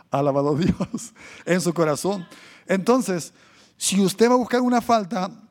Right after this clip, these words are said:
alabado Dios, o un error, lo va a encontrar. Y empieza a ver, a escudriñar a esa persona. Y de hecho, usted siempre va a encontrar aquello que está buscando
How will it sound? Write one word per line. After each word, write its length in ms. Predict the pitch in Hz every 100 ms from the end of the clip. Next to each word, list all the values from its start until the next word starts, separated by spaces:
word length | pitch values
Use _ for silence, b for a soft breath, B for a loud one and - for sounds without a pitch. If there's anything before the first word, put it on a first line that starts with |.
| _ _
alabado 420 | 175 196 196 196
Dios, 380 | 196 202 185 - -
o 100 | 151
un 160 | 214
error, 280 | 214 202 202
lo 80 | 170
va 80 | 185
a 40 |
encontrar. 520 | 208 202 202 226 226 - _ _ _ _
Y 140 | 156 165
empieza 1000 | 156 139 175 196 214 196 - 156 139 131
a 40 |
ver, 440 | 143 180 185 180
a 40 | 180
escudriñar 480 | - 143 139 156 175
a 40 |
esa 160 | 165 160
persona. 520 | 156 135 190 190 175 B B B
Y 120 | 190
de 200 | 196 220
hecho, 280 | 254 175 143 B B B
usted 440 | 196 190 - 226
siempre 480 | 226 - 233 233 185
va 80 | 196
a 20 |
encontrar 440 | 202 208 196 208 -
aquello 540 | 170 156 220 214 170
que 80 | 151
está 160 | 143 175
buscando 720 | 196 - 202 202 165 160